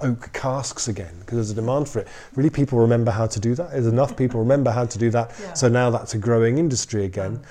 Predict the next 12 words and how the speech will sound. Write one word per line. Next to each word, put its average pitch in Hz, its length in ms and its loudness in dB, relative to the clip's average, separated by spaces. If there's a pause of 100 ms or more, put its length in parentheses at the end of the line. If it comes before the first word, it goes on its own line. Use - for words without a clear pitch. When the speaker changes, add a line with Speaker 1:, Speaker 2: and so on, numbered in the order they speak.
(260)
Speaker 1:
That's - 300 -6
really, 107 180 -2
really 98 180 -6
fascinating 95 680 -8
then. 80 160 -14 (580)
So - 180 0
for 135 140 0
me, 147 160 4
resilience 127 600 4
is 104 140 -4
not 123 360 -4
just, - 320 -4